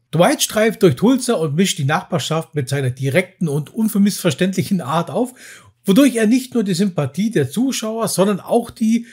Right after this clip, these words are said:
von immer mehr Menschen in der Serie gewinnt. Die Handlung ist natürlich ein bisschen durchsichtig, aber die Liebe zum Detail in den Charakteren, den örtlichen Gegebenheiten und der Inszenierung machen das locker wett.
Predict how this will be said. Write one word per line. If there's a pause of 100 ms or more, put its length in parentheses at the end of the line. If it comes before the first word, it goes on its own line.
(140)
von
immer
mehr
Menschen
in
der
Serie
gewinnt. (180)
Die
Handlung
ist
natürlich
ein
bisschen (300)
durchsichtig,
aber
die
Liebe
zum
Detail (120)
in
den
Charakteren, (280)
den
örtlichen
Gegebenheiten
und
der
Inszenierung (240)
machen
das
locker
wett.